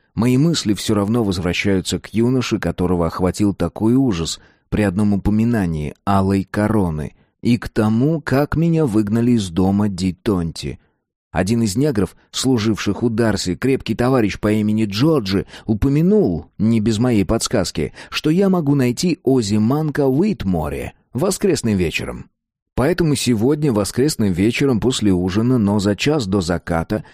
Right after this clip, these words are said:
я обронил, что собираюсь погулять по городу и полюбоваться на реку Миссисипи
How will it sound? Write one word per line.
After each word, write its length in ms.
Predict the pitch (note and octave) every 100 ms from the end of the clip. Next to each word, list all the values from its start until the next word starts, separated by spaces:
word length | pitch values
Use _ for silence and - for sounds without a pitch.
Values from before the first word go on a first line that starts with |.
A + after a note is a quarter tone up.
| -
я 280 | C#2 G2 F3
обронил, 480 | D#3 D3 C3 F3+ G3
что 180 | - B2
собираюсь 480 | A#2 A2 C#3+ D3+ -
погулять 480 | G2+ G2+ G2 -
по 120 | - E2+
городу 400 | G#2 D3 G#2 F2+
и 120 | F2+
полюбоваться 720 | - G2 E2+ G2 B2 - G2
на 180 | F#2+ F#2
реку 300 | G#2+ - G2+
Миссисипи 920 | G#2 G2+ - G#2+ - G2+ E2+ -